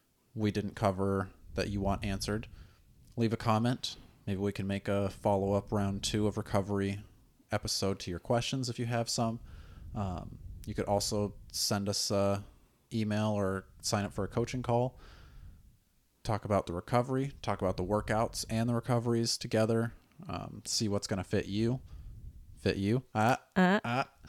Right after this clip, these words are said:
Speaker 1: Um, so yeah, you can sign up for a coaching call. It's at w w w dot fit you coaching dot com. You can go to any of the social media accounts, leave a comment there. Um,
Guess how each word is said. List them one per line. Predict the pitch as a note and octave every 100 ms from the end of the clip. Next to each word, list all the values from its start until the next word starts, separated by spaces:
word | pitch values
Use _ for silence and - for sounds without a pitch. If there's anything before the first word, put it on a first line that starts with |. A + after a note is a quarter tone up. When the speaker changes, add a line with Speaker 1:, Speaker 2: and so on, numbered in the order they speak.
| - - -
Speaker 1:
Um, | A2+ G#2 G2 - B2 A#2+ _ _
so | - D#3+
yeah, | D3+ - - - _ _
you | C3
can | B2+
sign | C#3+
up | B2+
for | -
a | B2
coaching | B2 B2+
call. | B2 A2+ A2+ - - - - - - -
It's | -
at | A2 G2+ -
w | G#2 G#2
w | G2 F#2+
w | A#2+ C#3 D3 -
dot | - F2 -
fit | G#2
you | G#2+
coaching | G2+ A2+ F#2+ G2+
dot | F2+ D#2
com. | - A#2+ C#3 - - - - - - -
You | G2
can | F2+ G2 F2+ F2
go | F2+
to | F2
any | F#2 F#2
of |
the | F2+
social | - F2 F#2
media | G2 A#2+ B2 A#2+ A#2+ - - -
accounts, | - B2+ A2+ A2+ - - -
leave | G#2+ G2
a |
comment | - A2 G#2 G2+ G#2
there. | G#2+ G#2+ G#2+ - - _ _ -
Um, | G2 F#2 G2 - A#2+